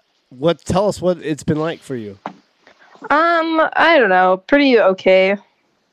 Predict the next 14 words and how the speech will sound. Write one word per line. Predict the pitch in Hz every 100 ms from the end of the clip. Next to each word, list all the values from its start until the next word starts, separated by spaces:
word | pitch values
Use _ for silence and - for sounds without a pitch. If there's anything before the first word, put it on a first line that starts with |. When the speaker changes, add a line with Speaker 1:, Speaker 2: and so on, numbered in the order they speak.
| _ _ _ _ _ -
Speaker 2:
Uh, | 190 185 180 180 185 -
definitely | 233 277 285 277 269
started | - 214 208
off | 190 185 -
worse, | 180 180 196 208 - - _ _ _ _ _
just, | - 208 208
like, | 214 185 160 _ -
when | 220 226
it | 202
all | 185 190
kinda | - 190 190 - -
happened | - 202 185 214 196
at | -
once. | 196 185 208 -